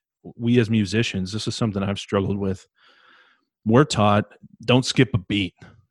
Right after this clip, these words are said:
You know, you're playing music with other people. They're going to get hung up and you're not gonna be able to move forward if you keep skipping beats and like, "Oh, I messed that up, so I gotta go back."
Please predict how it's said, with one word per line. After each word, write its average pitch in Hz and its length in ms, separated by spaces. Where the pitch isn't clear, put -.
You 104 80
know, 101 60
you're 98 140
playing 117 260
music 110 260
with 107 140
other 104 160
people. 113 480
They're 147 160
going 131 380
to 107 40
get 104 380
hung 135 200
up 120 320
and 107 320
you're 110 120
not 127 160
gonna 120 120
be 123 160
able 120 180
to 107 60
move 113 280
forward 123 500
if 117 160
you 127 100
keep - 220
skipping 117 500
beats 139 400
and 101 100
like, 101 280
"Oh, 131 140
I 127 60
messed 123 240
that 120 120
up, 127 220
so 120 100
I - 20
gotta 117 140
go 113 80
back." 120 500